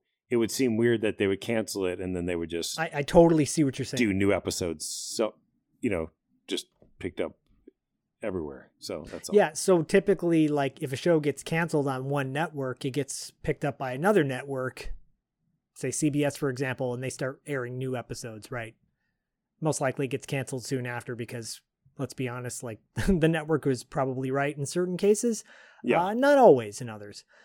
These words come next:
Speaker 2: But I think, yeah, this is weird because she, it, the show got canceled on N B C,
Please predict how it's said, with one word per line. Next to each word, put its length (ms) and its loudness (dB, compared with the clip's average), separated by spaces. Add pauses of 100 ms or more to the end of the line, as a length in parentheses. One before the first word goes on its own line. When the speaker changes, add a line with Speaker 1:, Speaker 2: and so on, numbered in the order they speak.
(400)
Speaker 2:
But 400 4 (140)
I 80 0
think, 260 0
yeah, 140 6
this 220 6
is 100 2
weird 420 2
because 300 0
she, 320 0 (140)
it, 160 -2 (100)
the 140 -2
show 240 6
got 300 4 (100)
canceled 800 0
on 160 -6
N 120 -8
B 140 -8
C, 680 0